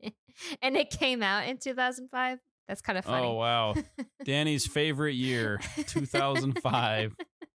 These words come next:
Speaker 1: <laughs> I graduated eighth grade that year. <laughs> Um,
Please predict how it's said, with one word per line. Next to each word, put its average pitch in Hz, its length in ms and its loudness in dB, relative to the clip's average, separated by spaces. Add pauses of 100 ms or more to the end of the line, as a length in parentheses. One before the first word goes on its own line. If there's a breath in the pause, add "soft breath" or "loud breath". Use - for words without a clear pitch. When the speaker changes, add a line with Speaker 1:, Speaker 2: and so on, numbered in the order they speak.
(180)
Speaker 1:
<laughs> 370 520 -8
I - 180 2
graduated 285 600 0
eighth 269 220 -2
grade 254 260 -2
that 185 220 -2
year. 185 280 -6 (580 soft breath)
<laughs> 262 100 -2 (1300 loud breath)
Um, 220 600 0